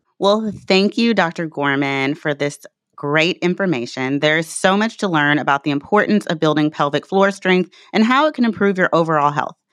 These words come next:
To recap, your pelvic floor is working twenty-four hours a day, seven days a week to support your bladder, your colon, your rectum, and sexual organs.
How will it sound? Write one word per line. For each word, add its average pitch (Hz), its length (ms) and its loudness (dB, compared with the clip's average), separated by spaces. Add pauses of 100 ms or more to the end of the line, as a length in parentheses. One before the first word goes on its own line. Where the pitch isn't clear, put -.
(340)
To 233 140 2
recap, 185 360 0 (680)
your 196 160 2
pelvic 214 380 0
floor 175 240 2
is 147 180 -2
working 147 360 -2
twenty-four 185 480 2
hours 160 260 0
a 147 80 -6
day, 151 480 0
seven 165 260 0
days 151 220 0
a 139 60 -6
week - 260 -8
to - 100 -10
support 170 460 -2
your 160 140 0
bladder, 202 480 0
your 208 160 -8
colon, 139 420 -6
your 190 140 -6
rectum, 185 480 -2
and 220 280 0
sexual 185 360 -4
organs. 135 520 -4